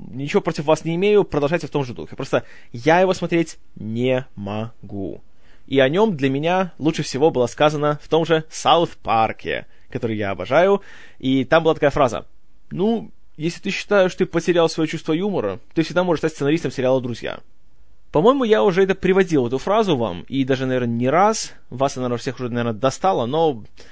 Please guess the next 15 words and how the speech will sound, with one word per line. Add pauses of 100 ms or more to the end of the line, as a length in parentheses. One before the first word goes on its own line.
(220)
она
идеально
описывает
мои
эмоции
по
отношению
к
этому
сериалу. (440)
Так
что
вот
так
вот.